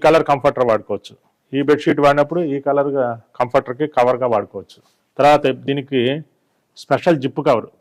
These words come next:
వారం లోగోతో వస్తుంది. అలాగే ఒక ఎగ్జామ్ ప్యాడ్, రైటింగ్ ప్యాడ్ ఏది అవైలబిలిటీ ఉంటే ఒకటి కాంప్లిమెంట్ ఒకటి ఇస్తున్నాం లాటెక్స్తో పాటు. అలాగే జిప్ కవర్లు ప్రతి టూ ఇంచెస్కి ఒక ఇన్నర్ జిప్ కవర్ ఒకటి ఇస్తాం. ఎందుకు ఇస్తాము అంటే లాటెక్స్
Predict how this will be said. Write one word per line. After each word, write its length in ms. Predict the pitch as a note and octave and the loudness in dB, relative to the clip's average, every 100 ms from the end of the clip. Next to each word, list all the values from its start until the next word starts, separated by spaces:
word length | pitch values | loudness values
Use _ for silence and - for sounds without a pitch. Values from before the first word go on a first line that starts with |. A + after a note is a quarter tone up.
| _ C#3 | _ -4
వారం 240 | B2+ D3 D3 | 0 0 0
లోగోతో 280 | C3+ C3+ C3 A#2 | 0 0 -2 -2
వస్తుంది. 280 | - G2 - _ _ _ C#3 | -4 -20 -20 _ _ _ 2
అలాగే 300 | D#3 D#3 C#3+ C#3 C#3+ C#3+ _ _ D3 | 4 6 6 4 2 -4 _ _ -4
ఒక 60 | C3 | -2
ఎగ్జామ్ 280 | A#2+ D#3 C#3+ C3+ | 0 0 0 2
ప్యాడ్, 220 | C3 C3+ C3+ | 2 4 2
రైటింగ్ 260 | C3 B2+ C3 | 0 -4 -4
ప్యాడ్ 180 | B2+ B2+ B2+ | -2 -2 -2
ఏది 120 | B2 B2+ | -2 0
అవైలబిలిటీ 380 | C3+ C3 C3 C3+ | -2 -4 -6 -4
ఉంటే 100 | C#3+ | -4
ఒకటి 100 | A#2+ B2 | -4 -2
కాంప్లిమెంట్ 400 | B2 C3 B2+ A#2 | -4 -6 -8 -6
ఒకటి 140 | G#2+ - | -8 -10
ఇస్తున్నాం 240 | - G#2+ _ _ _ _ | -20 -20 _ _ _ _
లాటెక్స్తో 360 | A#2+ A2+ - G#2 G2 | -6 -4 -8 -10 -12
పాటు. 160 | F#2 _ _ _ - | -12 _ _ _ -2
అలాగే 220 | D3 D#3 A#2+ | 0 2 -2
జిప్ 180 | C3+ D3 D#3+ | -6 -4 2
కవర్లు 260 | D3 A2+ - - | 4 2 -2 -6
ప్రతి 260 | C3+ F3 D#3 | -4 -2 -2
టూ 100 | E3+ E3+ | 0 0
ఇంచెస్కి 500 | F3 D#3 C3+ - F3 G#3 G3 _ _ C3+ | 0 -2 -4 -4 -4 -2 -4 _ _ -6
ఒక 80 | D3 C3+ C3+ | 0 0 2
ఇన్నర్ 240 | F#3 F3 | 0 0
జిప్ 140 | D#3 D3 | -4 -2
కవర్ 160 | C#3+ B2+ | 2 2
ఒకటి 120 | A2 G#2 | 0 -8
ఇస్తాం. 180 | - - _ - | -18 -20 _ -8
ఎందుకు 160 | D3+ E3 F3 | -6 -4 -2
ఇస్తాము 260 | D#3 C#3 A#2+ | 0 0 -2
అంటే 180 | G#2 D3 F#3 - _ _ _ C3+ B2+ | -4 -4 -6 -12 _ _ _ -6 2
లాటెక్స్ 400 | D3+ E3+ - | 2 2 0